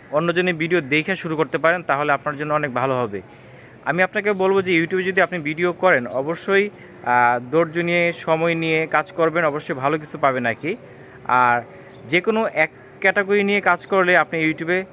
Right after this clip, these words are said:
সফল হতে পারবেন তাড়াতাড়ি। এমনকি একটা নির্ধারিত সময় নিয়ে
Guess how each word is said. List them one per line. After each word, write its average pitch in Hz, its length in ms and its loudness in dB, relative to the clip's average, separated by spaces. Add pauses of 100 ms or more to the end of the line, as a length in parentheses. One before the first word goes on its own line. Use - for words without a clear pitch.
সফল 170 300 -6
হতে 175 160 0
পারবেন 170 240 0
তাড়াতাড়ি। 135 520 2 (480)
এমনকি 165 400 0 (120)
একটা 147 320 2
নির্ধারিত 160 420 0
সময় 180 480 0
নিয়ে 185 320 0